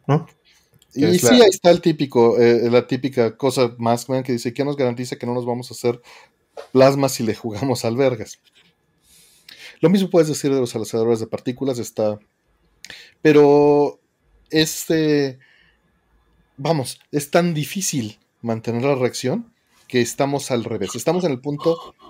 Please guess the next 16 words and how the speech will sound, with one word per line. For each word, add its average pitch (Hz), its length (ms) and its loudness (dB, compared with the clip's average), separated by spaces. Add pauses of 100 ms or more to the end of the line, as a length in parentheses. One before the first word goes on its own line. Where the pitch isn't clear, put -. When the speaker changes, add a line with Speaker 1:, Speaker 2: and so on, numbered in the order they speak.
(120)
Speaker 2:
contrario 123 600 0
de 110 120 -2
este - 180 -8
espectro 117 400 -10
que - 60 -20
estás 107 220 -8
mencionando, 123 460 -4
Speaker 1:
Ujú. 104 80 -8
Speaker 2:
Maskman, 151 380 -10 (420)
en 123 240 -4
donde, 110 760 -2 (420)
eh, 107 840 -6
más 135 280 -2
bien 139 220 -2
se - 120 -6
apaga 120 580 -2